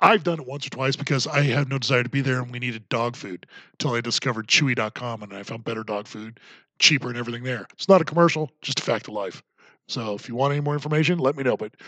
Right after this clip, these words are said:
Chewy dot com's got a great dog food and their own personal brand called American Journey and, uh,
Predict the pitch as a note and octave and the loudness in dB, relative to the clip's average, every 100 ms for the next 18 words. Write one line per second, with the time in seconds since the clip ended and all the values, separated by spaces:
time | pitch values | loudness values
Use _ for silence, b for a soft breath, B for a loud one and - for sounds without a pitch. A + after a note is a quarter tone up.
0 | B - A3 G#3 E3+ F3+ E3 D3+ D#3 C#3+ | B 8 10 10 8 4 0 0 -2 -2
1 | B2+ D#3 D#3 D#3+ b b b D#3+ D3+ D3+ | 0 0 0 -4 b b b 6 8 6
2 | - C3+ B2+ C3 _ _ D#3 C3+ B2+ C3+ | 2 -2 -2 -4 _ _ -6 -4 -2 0
3 | C#3+ C#3 D3+ D3 C#3 C3 C3 C3 C3+ B2+ | 0 2 2 4 0 -2 -4 0 -2 -2
4 | C3 B2 A2 C#3 C3 A2+ - _ _ _ | -10 -4 0 2 0 -6 -14 _ _ _
5 | _ - C#3 C3 C3 C3 B2+ B2+ B2 A#2+ | _ -4 0 0 0 -2 -4 -6 -6 -4
6 | A2+ | -4